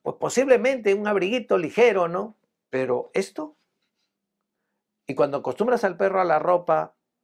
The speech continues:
no es maltrato, es que bueno, es que me da pena, tiene frío y es que a mí me gusta ponerle, pero ponerle un bozal y, de, y decirte que acostumbres al perro a usar bozal porque le puede salvar la vida al perro y a otros perros y a otras personas, eso sí es maltrato. Intentar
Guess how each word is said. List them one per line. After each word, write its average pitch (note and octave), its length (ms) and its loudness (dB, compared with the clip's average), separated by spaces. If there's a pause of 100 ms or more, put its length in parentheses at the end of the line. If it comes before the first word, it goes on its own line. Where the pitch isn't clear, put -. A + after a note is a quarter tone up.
(680)
no C3 100 -2
es C3+ 80 -4
maltrato, F3 640 -4
es - 140 -10
que - 100 -8
bueno, D3+ 260 -4
es - 80 -4
que C#3 300 -4
me B2+ 140 -6
da A#2+ 180 -4
pena, F3+ 340 -2
tiene D#3+ 260 -4
frío F3+ 340 4
y C#3 40 -2
es A#2 100 -8
que - 80 -2
a E3 40 -2
mí E3 140 -6
me E3+ 80 0
gusta D#3+ 300 -2
ponerle, C3 600 -4
pero D#3+ 300 4
ponerle A3+ 380 2
un D4+ 80 -2
bozal A3 400 4
y, G#3 80 0
de, E3 260 2 (240)
y G#3 100 2
decirte G#3+ 640 4
que E3 120 0
acostumbres C4 520 0
al F3+ 140 -2
perro A3+ 180 2
a G3+ 40 4
usar G3 220 0
bozal F3+ 560 2
porque D3+ 280 -2
le C3+ 100 2
puede G#3 160 2
salvar E3+ 320 0
la F3 100 4
vida G3 220 4
al - 160 -2
perro G3+ 300 6
y E3+ 80 2
a G3+ 40 10
otros A3 220 2
perros A3 300 4
y G3 40 4
a G#3+ 40 4
otras G#3 200 0
personas, F#3 600 0 (560)
eso E3+ 180 -4
sí D#3 120 -4
es C#3+ 60 -6
maltrato. B2 580 -10 (420)
Intentar E3 720 0